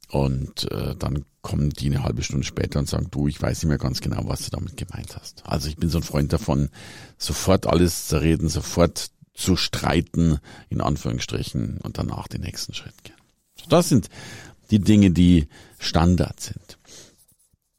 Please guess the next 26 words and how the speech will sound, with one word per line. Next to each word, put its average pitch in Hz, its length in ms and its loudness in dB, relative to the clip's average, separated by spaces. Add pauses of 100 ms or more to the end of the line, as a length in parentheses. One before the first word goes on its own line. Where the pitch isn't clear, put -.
(340)
Ich - 120 -6
gebe 117 180 8
euch 85 100 4
ein 76 60 -6
paar 90 160 4
verrückte 82 400 0
Ideen 71 360 0
mit. - 300 -16 (180)
Da, - 380 -4 (400)
ich - 60 -20
kann 90 160 4
mich 90 120 6
erinnern, 110 380 6
ich 80 140 2
hatte 87 160 2
mal 82 320 6
einen, 73 440 2 (840)
einen 85 160 4
Coach 110 440 6
und 95 120 6
irgendwann 98 240 6
habe 85 80 4
ich 80 60 -2
den 85 100 2
Coach 85 220 -2
gefragt, - 500 -6